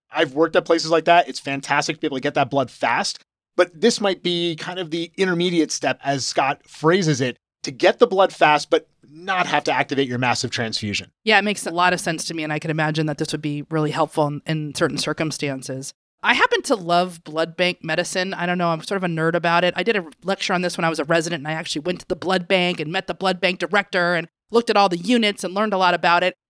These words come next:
Speaker 2: And these people are, they have such a specialized knowledge. And these basics, like, they assume that we know all these basics, but just like you mentioned, we forget a lot of the basics of blood bank transfusion medicine along the way. Reviewing this, I think, is super helpful and very useful.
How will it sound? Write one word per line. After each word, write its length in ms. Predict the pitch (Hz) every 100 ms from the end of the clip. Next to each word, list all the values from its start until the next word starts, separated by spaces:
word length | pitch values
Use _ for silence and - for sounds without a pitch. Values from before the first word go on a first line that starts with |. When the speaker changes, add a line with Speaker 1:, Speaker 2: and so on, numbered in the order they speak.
| -
Speaker 2:
And 240 | 208 214
these 220 | 285 381
people 440 | - 302 285 277 -
are, 240 | 190 185
they 140 | 180 233
have 180 | 226 -
such 340 | - 262 -
a 60 | 220
specialized 720 | - - 190 - 180 175 170
knowledge. 600 | 170 151 175 240 262 262 _ _
And 200 | - 208
these 260 | 240 294 247
basics, 720 | - 180 226 294 415 440 -
like, 160 | 214 - _ 180
they 160 | 277
assume 320 | 339 - 262
that 120 | 226 -
we 140 | 202
know 160 | 170 180
all 80 |
these 160 | 190 185
basics, 340 | 185 185 190
but 320 | - 175 - -
just 180 | 240
like 140 | 320 269
you 80 | 180
mentioned, 380 | 180 202 165
we 80 | 214
forget 340 | 311 - 185 226
a 60 |
lot 200 | 165 165
of 120 | 165
the 80 | 156
basics 420 | 151 165 - 160
of 160 | 170 160 _ _ _
blood 320 | 175 185 185
bank 220 | 180 180
transfusion 600 | - 165 - 185 190 175
medicine 340 | 160 151 - 156
along 320 | 156 170 165
the 100 | 156
way. 340 | 175 160 156 - _
Reviewing 360 | - 180 214 240
this, 180 | 226 -
I 80 | 185
think, 160 | 170 151
is 100 | 139
super 360 | - 185 165
helpful 440 | 151 156 - 175 165
and 200 | 151 156
very 260 | 233 359
useful. 500 | 151 165 - - -